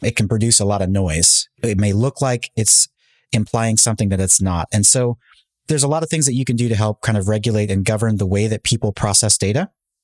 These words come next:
That's kind of how I started. I was a, a product manager,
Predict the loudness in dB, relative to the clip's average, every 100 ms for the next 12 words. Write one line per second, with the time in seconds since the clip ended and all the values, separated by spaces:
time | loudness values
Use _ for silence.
0 | _ -4 -2 0 -2 0 0 0 0 0
1 | 0 0 0 0 -2 -2 -4 -2 -4 -2
2 | -2 0 0 0 -2